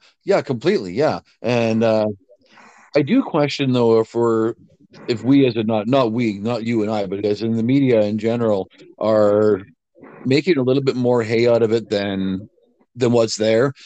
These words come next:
'Cause now, of course, it's, it's, "Oh, it's racist, it's misogynist," and they're further trying to pushed Jody Wilson-Raybould down, and I thought, I don't know if it's that much of, or if she was just trying to call her greedy and opportunist,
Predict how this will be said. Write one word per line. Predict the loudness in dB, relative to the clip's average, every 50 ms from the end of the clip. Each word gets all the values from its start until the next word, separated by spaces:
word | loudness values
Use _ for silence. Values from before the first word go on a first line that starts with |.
| -20 -20 _ _ -2
'Cause | -2 -2 -2 -2
now, | -2 0 2 2 2
of | 2 0
course, | 0 0 0 0 0 -2 -2
it's, | -4 -4 -4 -6 -14 -16 -12 -8
it's, | -6 -6 -4 0 2
"Oh, | 4 4 4
it's | 4 2 -2
racist, | -2 -2 -2 -2 -2 -4 -4 -6 -4 -6 -6
it's | -10 -8 -8
misogynist," | -10 -6 -2 0 0 2 2 0 -2 -4 -4 -2 -2 -2 -2 -4 -8 -8 -6
and | -4 -4 -2 -4 -4 -4 -6 -6 -8 -10 -14 -18 -20 -10 _
they're | -2 -2 -2
further | -2 0 0 2 2 2 0
trying | -2 -2 -4 -2 -2 -2
to | -2 -2 -2 -4 _ _ -20 -20 _ _ _
pushed | -2 -2 -2 -2 -4
Jody | -4 -2 -2 -2 -2
Wilson-Raybould | -2 -2 -4 -4 -4 -6 -4 -4 -4 -2 -2 -2 -2 -2 -2
down, | -4 -4 -4 -2 -4 -4 -4 -4
and | -4 -6 -6 -8 -12 -16 -20 -20 -20 -20 -20 -10 -6
I | -4 -2
thought, | 0 2 2 2 0 -2 -4 _ _ _ -20 -20 -20 _ -20 -20 -20 -20 -12 -6 -2
I | 0
don't | 2 2 2 2 2
know | 0 0
if | 0 -2
it's | -4 -2 -2
that | 0 -2 0 -2 -2
much | -4 -4 -4 -6
of, | -6 -6 -4
or | -2 2 2 2 2
if | 0 0
she | -2 -2
was | 0 0 0
just | -2 -4 -4
trying | -2 -2 -2 0 -2
to | -2
call | -2 -2 0 0 0
her | 0 -2 -4
greedy | -4 -4 -2 -2 0 -2 -2 -4
and | -4 -4
opportunist, | -6 -6 -8 -10 -8 -4 -4 -2 -2 -4 -6 -10 -12 -14